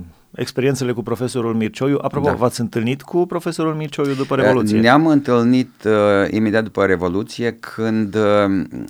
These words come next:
Speaker 2: de fapt, șeful chirurgiei era un altul acum, și un alt, uh, profesor de chirurgie. Mhm.
Speaker 1: Și i-ați povestit, uh, ați fost judecat când ați fost în facultate,
Speaker 2: Nu,
Speaker 1: erați
Speaker 2: nu.
Speaker 1: student în anii șaptezeci și doi, șaptezeci și opt.
Speaker 2: Da,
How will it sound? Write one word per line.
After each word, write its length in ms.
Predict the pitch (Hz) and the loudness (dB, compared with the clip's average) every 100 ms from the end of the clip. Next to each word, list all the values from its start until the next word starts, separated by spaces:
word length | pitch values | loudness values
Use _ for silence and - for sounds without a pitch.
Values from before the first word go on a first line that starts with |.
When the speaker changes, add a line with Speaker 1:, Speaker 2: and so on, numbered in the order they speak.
| 78 | -8
Speaker 2:
de 240 | 90 69 98 | -8 -4 -2
fapt, 320 | 120 117 - | -2 -4 -6
șeful 300 | 98 - 98 | -6 -6 -8
chirurgiei 680 | - 98 90 87 101 117 104 | -4 -2 -2 -6 -6 -4 -2
era 180 | 101 | 0
un 440 | 98 98 90 82 - | 0 0 -2 -4 -6
altul 480 | - 92 82 - 67 | 2 2 2 -2 -8
acum, 460 | 78 85 92 90 - - - - 73 69 - - - _ | -8 -6 -6 -6 -12 -18 -20 -18 -18 -18 -20 -20 -20 _
și 340 | - - - 87 82 | -20 -18 -10 -8 -4
un 140 | 95 | 2
alt, 220 | 98 90 | 2 2
uh, 60 | 85 85 78 73 - - - - - - | 0 0 0 -4 -8 -14 -18 -20 -20 -6
profesor 520 | 90 - 80 - - _ - - - | -4 -4 -4 -6 -12 _ -20 -20 -20
de 140 | - | -16
chirurgie. 480 | 85 80 78 78 73 _ | -12 -10 -10 -12 -16 _
Mhm. 240 | 82 80 - - _ | -16 -14 -16 -20 _
Speaker 1:
Și 160 | - | -6
i-ați 220 | 123 143 - | 0 0 0
povestit, 580 | 127 110 - 139 143 | -2 -2 -2 -6 -4
uh, 420 | 151 147 143 139 135 135 - | 0 2 2 0 -2 -6 -8
ați 160 | 123 | -6
fost 180 | - 147 | 0 2
judecat 440 | 127 131 120 110 - | 4 2 2 -2 -2
când 160 | 113 | -6
ați 100 | 110 | -6
fost 220 | - 127 | -4 -4
în 160 | 127 117 | -2 -4
facultate, 600 | 113 113 104 104 98 - | -2 -4 -2 0 0 0
Speaker 2:
Nu, 60 | 76 | 0
Speaker 1:
erați 180 | - - | 0 -2
Speaker 2:
nu. 40 | |
Speaker 1:
student 340 | - 104 131 123 | -6 -2 -2 0
în 80 | |
anii 160 | 117 117 | -2 -2
șaptezeci 400 | 120 123 113 110 | -2 -2 -2 -6
și 100 | 113 | -6
doi, 140 | 113 | -4
șaptezeci 360 | 127 123 110 107 | -2 -4 -6 -8
și 120 | - | -2
opt. 260 | 123 160 - | -2 -2 -6
Speaker 2:
Da, 320 | 101 107 113 | 2 4 4